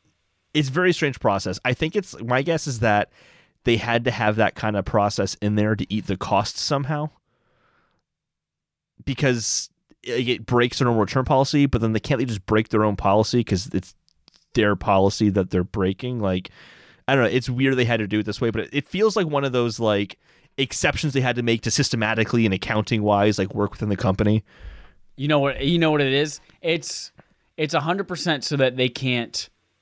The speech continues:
Speaker 2: it's, it's exactly like that. It's a, it's a policy thing so that they can't say, "All right, C D Projekt Red, give us our sixty dollars back," because this person returned it.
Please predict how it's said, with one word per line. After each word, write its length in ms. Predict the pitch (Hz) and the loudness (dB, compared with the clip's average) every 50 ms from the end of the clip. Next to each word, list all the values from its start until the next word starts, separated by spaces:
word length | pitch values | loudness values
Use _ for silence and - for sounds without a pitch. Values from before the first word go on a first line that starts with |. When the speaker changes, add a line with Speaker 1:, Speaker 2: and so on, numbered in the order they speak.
| _ _ - | _ _ -4
Speaker 2:
it's, 240 | 151 139 123 - - | -2 -2 -2 0 -2
it's 120 | - 139 143 | -2 -2 0
exactly 300 | 143 131 127 113 117 110 | 0 0 0 -2 -2 -4
like 140 | 101 98 - | -6 -4 -6
that. 120 | 82 90 | -8 -12
It's 100 | 98 - | -6 -6
a, 80 | - 156 | -6 -6
it's 100 | 131 143 | -6 -8
a 40 | |
policy 320 | - 156 180 190 202 190 190 | -2 2 2 2 2 0 -2
thing 200 | 156 156 147 139 | -2 0 0 0
so 120 | 139 143 131 | 0 2 2
that 200 | 123 117 - - - - _ _ - | 2 2 2 -2 -16 -20 _ _ -6
they 180 | 131 139 147 | -2 -2 -2
can't 240 | 143 - 156 147 131 - | -2 -4 -8 -8 -8 -6
say, 160 | - 135 131 | -6 -6 -2
"All 100 | 131 180 | 0 0
right, 180 | 220 247 196 | 0 0 0
C 140 | - - 202 | -2 -4 -4
D 80 | 175 170 | -4 -4
Projekt 400 | - 170 160 156 143 147 135 - | 0 2 0 2 0 -2 -6 -2
Red, 240 | 147 147 147 139 117 | 0 0 0 0 -2
give 160 | 131 127 131 | -2 -2 -2
us 120 | 139 - | -2 -2
our 80 | 156 143 | -2 -4
sixty 360 | - - 139 - - - 139 | -4 -6 -8 -8 -6 -6 -2
dollars 400 | 131 139 156 165 156 131 110 - | 2 2 4 4 4 2 -2 -2
back," 480 | - 101 98 101 127 - - - - _ _ _ _ _ _ _ _ _ | -4 -2 -2 -2 -4 -6 -12 -20 -20 _ _ _ _ _ _ _ _ _
because 240 | 113 110 - 117 98 | -14 -10 -10 -10 -10
this 120 | 110 104 | -10 -12
person 280 | - - 110 - - 120 | -12 -12 -14 -12 -12 -14
returned 400 | 120 131 - 135 104 92 92 92 | -14 -14 -14 -16 -18 -18 -18 -18
it. 140 | 104 135 | -20 -20